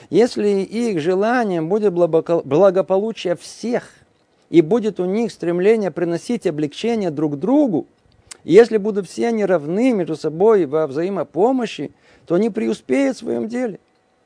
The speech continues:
Но если у них будут разногласия, и они не смогут принимать согласованных решений, и каждый будет стараться помочь лишь самому себе, то большинство из них не выдержит тягот пути».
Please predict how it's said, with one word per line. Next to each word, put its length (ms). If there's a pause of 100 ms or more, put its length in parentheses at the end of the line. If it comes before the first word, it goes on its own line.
(320)
Но 120
если 300
у 80
них 180
будут 320
разногласия, 760 (260)
и 100
они 160
не 80
смогут 360
принимать 640
согласованных 800
решений, 460 (340)
и 60
каждый 300
будет 160
стараться 540
помочь 520
лишь 240
самому 340
себе, 440 (280)
то 80
большинство 480
из 160
них 260
не 120
выдержит 560 (800)
тягот 340
пути». 380